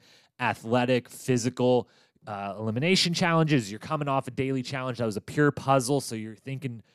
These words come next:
this elimination probably gonna be physical yet again.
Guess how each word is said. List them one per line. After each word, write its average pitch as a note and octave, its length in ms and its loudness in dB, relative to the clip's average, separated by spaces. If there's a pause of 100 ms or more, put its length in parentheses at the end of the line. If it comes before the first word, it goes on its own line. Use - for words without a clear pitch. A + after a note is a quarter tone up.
(200)
this D3+ 260 6
elimination C3+ 720 0
probably C#3+ 440 4
gonna C#3 180 -4
be C3 120 -8
physical B2 560 -4
yet G#2 340 -8
again. D3+ 520 0